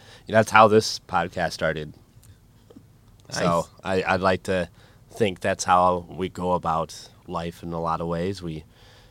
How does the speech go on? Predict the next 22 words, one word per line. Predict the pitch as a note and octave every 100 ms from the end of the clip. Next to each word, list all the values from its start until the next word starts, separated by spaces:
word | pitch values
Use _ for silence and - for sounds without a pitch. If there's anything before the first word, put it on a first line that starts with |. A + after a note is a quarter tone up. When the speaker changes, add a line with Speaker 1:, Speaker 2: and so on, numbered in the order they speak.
| - _ - _
Speaker 1:
you | E2+
know, | E2 D#2 D#2 - - - _ _ _ _ _ -
kinda | - F2 E2+ D#2+ - G2
do | F2+ B2 E3 - _ _
<laughs> | _ _ - -
what | G2+ - - A#2 - G#2+
they | A#2
say, | B2+ C#3+ B2+ A2+
you | G#2
can't | B2+ G#2+ -
polish | - A2+ - - - -
a | -
turd | - C#3 C3 C3+
into | A2+ A2 A#2+
a |
diamond, | A2 G#2+ A#2 A#2+ A2+
but | A2+
I | G#2+ G#2
think | A#2+ A2+
we | A#2 A2
do. | G#2+ G2 F2 - - -
<laughs> | D#3+